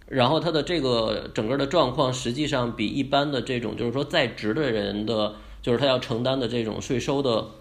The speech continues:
负担要高很多。包括就大家都在说，你比方说像八百这个金额，其实也是一个很明显可能有一点滞后的这种感觉的这样一个金额的设定。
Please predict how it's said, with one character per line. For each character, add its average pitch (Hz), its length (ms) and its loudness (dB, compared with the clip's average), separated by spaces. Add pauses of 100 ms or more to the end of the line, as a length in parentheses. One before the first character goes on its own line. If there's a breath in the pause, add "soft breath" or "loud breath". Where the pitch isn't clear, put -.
(280 loud breath)
负 147 200 0
担 131 100 4
要 127 140 2
高 139 160 4
很 120 160 -2
多。 107 280 -4 (840 soft breath)
包 175 160 6
括 165 160 4
就 143 180 0
大 143 200 2
家 135 100 2
都 135 140 0
在 131 120 0
说， 131 200 -2
你 135 80 -2
比 135 80 0
方 104 120 0
说 127 80 -4
像 127 180 -4
八 135 140 2
百 113 160 -2
这 113 200 -4
个 110 160 -2
金 143 200 -4
额， 110 240 0
其 113 200 -6
实 123 120 -4
也 110 100 -2
是 98 120 -6
一 110 120 -4
个 113 200 -4 (380 loud breath)
很 - 140 -2
明 113 200 2
显 117 180 -2
可 107 80 -6
能 110 280 -4
有 107 160 2
一 143 60 -2
点 135 200 -4
滞 135 160 -4
后 143 220 -2
的 107 80 -4
这 107 100 -2
种 104 160 -2
感 104 220 -6
觉 101 120 -6
的 107 120 -6
这 117 100 -6
样 104 180 -6
一 98 60 -8
个 107 80 -6
金 120 180 -6
额 113 120 -4
的 120 80 -4
设 123 240 -4
定。 101 180 -8